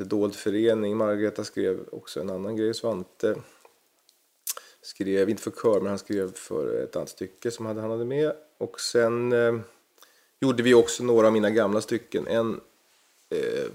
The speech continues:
ska se om jag minns här. I Heard an Angel. Det är en William Blake-text som, i sjutakt som vi, som jag har, faktiskt inte utgiven, men som har, kanske ska bli det, för att den funkade jättebra. Lite annorlunda låt som har legat i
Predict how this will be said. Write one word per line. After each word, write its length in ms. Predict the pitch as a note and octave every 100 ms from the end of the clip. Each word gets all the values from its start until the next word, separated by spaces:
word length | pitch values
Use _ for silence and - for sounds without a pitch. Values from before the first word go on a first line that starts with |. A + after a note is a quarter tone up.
| -
ska 200 | - A2+
se 80 | A2
om 80 | G#2+
jag 100 | A2
minns 340 | C#3+ A2 -
här. 220 | - -
I 40 | A2
Heard 200 | A2+ A2+
an 120 | A2
Angel. 380 | A2+ C3 B2 A2
Det 80 | C#3
är 40 |
en 120 | D3+ C#3
William 240 | B2+ A#2+
Blake-text 680 | B2+ F#2+ - B2+ - - -
som, 240 | - E2
i 80 | G#2
sjutakt 520 | B2 F#2+ - A2 -
som 220 | - F2+
vi, 140 | F2 - - _
som 180 | - G#2+
jag 60 | G#2
har, 200 | G2+ G2 - -
faktiskt 300 | C3+ B2 D3+
inte 160 | G#2+ C#3+
utgiven, 540 | G2+ C#3 C3 A2 F2+ - _ -
men 200 | G#2+ A2
som 200 | G#2+ G2+
har, 220 | A2+ - - _ _ _
kanske 220 | - A#2 -
ska 140 | A#2+
bli 200 | G#2+ E3+
det, 100 | A#2+
för 100 | A2
att 80 | G#2+
den 260 | B2 C#3+ C#3+ - - - - -
funkade 300 | D3 C#3 A#2+
jättebra. 420 | G#2+ A2+ C3 A#2+ - - - - - - - _ -
Lite 220 | A#2+ C3+
annorlunda 480 | A#2 A2+ A#2 A#2 A2 G2+ - - - - -
låt 360 | - D#2+ - -
som 120 | F#2+
har 80 | F#2+
legat 400 | E2+ F2 F#2
i 120 | G2